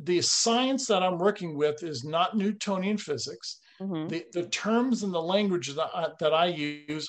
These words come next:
Speaker 1: are not, are not Newtonian physics. They have no correlation to Western medicine.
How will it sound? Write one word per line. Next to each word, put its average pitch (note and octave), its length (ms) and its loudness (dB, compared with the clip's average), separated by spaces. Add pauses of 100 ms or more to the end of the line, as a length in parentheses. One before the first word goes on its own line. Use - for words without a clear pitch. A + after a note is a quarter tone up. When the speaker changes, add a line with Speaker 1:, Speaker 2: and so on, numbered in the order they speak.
Speaker 1:
are D#3 200 -2
not, D#3+ 380 2 (500)
are D#3+ 140 -6
not E3 280 0
Newtonian D#3+ 560 -6
physics. F3 480 -4
They D#3 100 -6
have C#3 180 -2
no F#3+ 400 4 (120)
correlation F#3 800 2
to E3+ 120 -4
Western C#3+ 560 -4
medicine. A3+ 500 -2